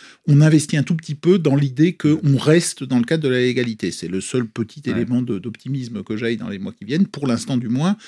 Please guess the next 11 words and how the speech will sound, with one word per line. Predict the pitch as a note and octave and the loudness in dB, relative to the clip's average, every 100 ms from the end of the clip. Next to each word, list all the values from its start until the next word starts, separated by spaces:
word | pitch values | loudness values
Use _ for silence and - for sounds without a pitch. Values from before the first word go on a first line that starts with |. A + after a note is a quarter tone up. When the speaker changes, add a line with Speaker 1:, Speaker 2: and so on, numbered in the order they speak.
| - - | -20 -10
Speaker 1:
Par | F#2+ | -4
exemple, | A#2 C#3 | -2 -2
ils | A2 | -4
ont | G2+ | -8
ramené | F2 G2+ G#2+ B2 | -4 0 2 4
le, | A#2+ G2 | 2 0
le | G2 F#2+ | -2 -6
pauvre, | - A#2 G#2 - | -6 -6 -6 -10
euh, | F#2 E2+ F#2+ D#2 F2 | -8 -8 -8 -8 -8
immigré, | A#2+ A#2+ G#2 G#2+ A#2+ A2+ G2+ | -4 -2 -2 -2 0 0 -2
euh, | F#2+ F#2+ F#2+ G2 G2+ G#2 E2+ F#2 E2+ | -4 -4 -4 -6 -8 -8 -8 -8 -10